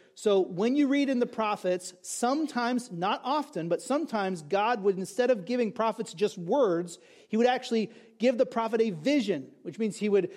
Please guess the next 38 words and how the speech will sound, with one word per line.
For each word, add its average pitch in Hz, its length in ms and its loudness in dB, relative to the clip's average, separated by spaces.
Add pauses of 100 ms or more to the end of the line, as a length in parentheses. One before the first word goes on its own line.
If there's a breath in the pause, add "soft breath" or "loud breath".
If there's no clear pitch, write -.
(120)
spiritually, 262 600 0
he 208 80 0
would 190 160 2
give 226 160 2
them 208 240 0
a, 180 160 -4
a, 180 340 -6
a 170 120 -2
journey 208 560 2
where 175 100 4
they 208 100 6
would 175 200 2
go 233 160 4
somewhere 226 320 0
and 180 200 -2 (520)
they 175 100 0
were 180 140 2
always 226 380 2
taken 254 440 0
by 196 180 2
a 180 60 0
mediator. 240 680 0 (300 loud breath)
This 185 160 -4
happened 202 400 -2
to 180 240 -2
Isaiah 175 600 0
in 185 100 -10
chapter 175 300 -4
six. - 380 -2
He - 60 -10
was 156 120 -6
taken 196 260 -4
to 175 80 -4
the 160 80 -2
throne 185 260 -4
room 175 140 -2
of 147 100 -8
God. 233 460 0